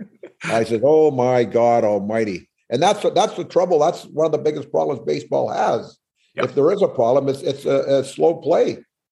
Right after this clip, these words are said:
Speaker 2: Yeah.
Speaker 1: It is. It is. Thank God they got a rule now. They got a rule in there now, but they, they, they,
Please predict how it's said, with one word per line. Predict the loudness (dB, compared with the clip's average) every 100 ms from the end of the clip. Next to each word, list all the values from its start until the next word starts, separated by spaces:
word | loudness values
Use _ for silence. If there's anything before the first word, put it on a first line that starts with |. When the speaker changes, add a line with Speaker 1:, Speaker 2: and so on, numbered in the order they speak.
| _ _
Speaker 2:
Yeah. | -12 -12 _ _ _ _ _ _
Speaker 1:
It | -2
is. | 2 2 0 -8 -20 _
It | -6 -2
is. | -2 0
Thank | 0 0 2
God | 2
they | 2
got | 2 2
a |
rule | 2 2 2
now. | 0 -2 0 -2 -6 _ _ _ _
They | -6
got | 0 0
a |
rule | 2 2 2
in | 2
there | 0
now, | 0 2 2
but | 0
they, | 0 -2
they, | 2 0
they, | 0 -2